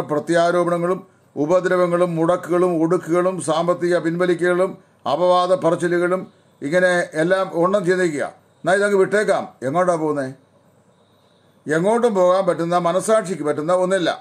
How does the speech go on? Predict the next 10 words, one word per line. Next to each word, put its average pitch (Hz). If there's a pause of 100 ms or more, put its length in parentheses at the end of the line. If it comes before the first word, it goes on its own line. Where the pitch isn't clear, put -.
(320)
അപ്പോൾ 139
എന്ത് 165
ചെയ്യുക? 151 (480)
നമ്മളിങ്ങനെ 165
കുറേ 170 (600)
കാലം 175
ഇങ്ങനെ 170
ഒറ്റപ്പെട്ട് 160 (480)
ഞാനൊക്കെ 175
പോകുന്നവരെ 170